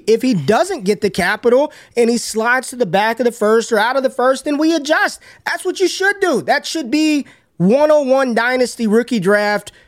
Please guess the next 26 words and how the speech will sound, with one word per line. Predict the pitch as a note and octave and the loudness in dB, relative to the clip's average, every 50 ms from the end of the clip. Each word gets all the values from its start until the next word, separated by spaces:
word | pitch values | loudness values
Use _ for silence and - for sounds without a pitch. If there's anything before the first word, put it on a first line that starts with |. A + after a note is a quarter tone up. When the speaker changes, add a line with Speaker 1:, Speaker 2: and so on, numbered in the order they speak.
| _ _ | _ _
Speaker 2:
uh, | G#3+ G#3+ G#3+ G3+ D#3+ | -2 0 0 0 -2
how | E3+ G3+ A3+ A#3+ A#3 | -2 -2 -4 -2 -2
you | A3 G#3+ | -4 -6
start | - - B3 A#3 A3 A3+ | -4 -2 -2 -2 -2 -2
to | G#3 | -4
slot | - - A#3+ A#3+ B3 A#3 - | -6 -4 -2 -2 -2 -2 -2
things. | - G#3+ E3+ C#3+ D3 F#3+ | -2 -4 -4 -2 -2 -2
Like, | F#3 F3 - F3+ | -2 -2 -2 -2
I | G#3+ B3+ | -2 -2
can | C4 D#4 C#4+ B3 | -2 -2 -2 0
like | A3 G3 - A3 A#3+ A#3+ | 0 2 2 2 2 2
Speaker 1:
Well | A#3+ G3 - - - - - - | 0 0 -4 -8 -18 -18 -12 -4
Speaker 2:
him | - A#3 A#3+ A3 G#3+ | -2 0 2 4 4
all | A3 A#3+ B3 A#3+ | 4 4 4 2
I | A#3 | 2
want, | A#3 A3 B3 C4+ D4+ D4+ G3+ F3 | 2 2 4 2 2 2 0 0
damn | F#3 F#3+ F#3+ G#3 A#3+ | 0 0 0 0 -2
it. | B3+ F#3+ | -2 0
But | F3 F#3+ F#3+ | 0 0 0
if | F#3 | 2
he | A#3 B3+ | 2 0
doesn't | C4+ C4+ C4 A3+ | 0 0 0 0
go, | G#3 C4+ E4 G4 G4 F4+ E4+ E4+ _ _ _ - | 0 2 2 2 0 0 -2 -6 _ _ _ -4
then | B3 C#4+ C#4+ | -2 -2 0
we'll | D4+ E4 E4 | 0 0 0
adjust. | E4 D4 F4+ A4 B4+ B4 - - - - | 0 0 0 0 0 0 -2 -6 -10 -16